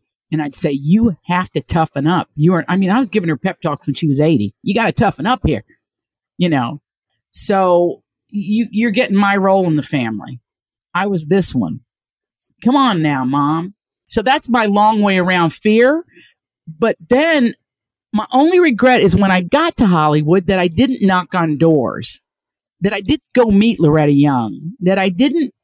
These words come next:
go meet Ginger Rogers, that I didn't you know, but you did, see? So that's my,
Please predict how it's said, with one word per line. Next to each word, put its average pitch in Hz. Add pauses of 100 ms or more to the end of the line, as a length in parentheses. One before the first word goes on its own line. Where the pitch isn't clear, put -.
(280)
go 226
meet 226
Ginger 151
Rogers, 117
that 175
I 185
didn't 277 (560)
you 220
know, 165 (760)
but 233
you 262
did, 175
see? 135
So 180
that's 220
my, 185